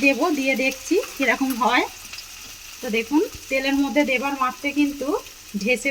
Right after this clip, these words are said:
উঠেছে। দেখুন কতটা সুন্দরভাবে ভাজা হয়ে গেছে, একেবারে কিন্তু খুব বেশি সময়ও লাগে না। দেখুন দেখতেও কতটা সুন্দর হয়েছে, দেখুন একদম আলুর একটা কুরকুরে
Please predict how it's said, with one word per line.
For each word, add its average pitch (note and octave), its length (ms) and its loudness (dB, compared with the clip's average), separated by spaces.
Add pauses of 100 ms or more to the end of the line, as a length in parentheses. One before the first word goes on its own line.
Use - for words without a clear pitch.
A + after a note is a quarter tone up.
উঠেছে। C#4 300 -2 (560)
দেখুন D4+ 280 -6 (500)
কতটা C#4+ 300 0 (100)
সুন্দরভাবে C#4 580 -2 (220)
ভাজা G#3+ 320 2
হয়ে C#4 220 -2
গেছে, C#4 240 0 (600)
একেবারে C#4+ 320 2 (100)
কিন্তু D4 180 2 (120)
খুব C#4+ 140 0 (280)
বেশি B3+ 220 2 (100)
সময়ও C4 360 2 (100)
লাগে C4+ 260 2
না। D#4+ 60 2 (880)
দেখুন A#3 260 2 (160)
দেখতেও C4 320 0 (100)
কতটা C#4+ 360 -2
সুন্দর C#4+ 340 4
হয়েছে, D4 320 2
দেখুন D4 220 0 (1000)
একদম C4+ 420 2 (200)
আলুর C4 240 0 (100)
একটা C#4+ 240 -2 (220)
কুরকুরে C4 400 -2